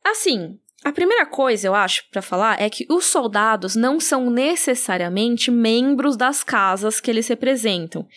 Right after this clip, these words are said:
Tipo, eles estão lá com o símbolo da Casa Frey,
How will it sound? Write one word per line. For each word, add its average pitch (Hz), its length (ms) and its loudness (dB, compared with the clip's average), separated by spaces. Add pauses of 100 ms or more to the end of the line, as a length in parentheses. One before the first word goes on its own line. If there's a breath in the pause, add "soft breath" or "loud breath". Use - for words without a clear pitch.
(220 loud breath)
Tipo, - 140 -4
eles 220 120 0
estão 240 200 2
lá 214 160 2
com 214 160 -4
o 214 60 -2
símbolo 185 300 -2
da 185 120 0
Casa 180 260 -2
Frey, 208 540 0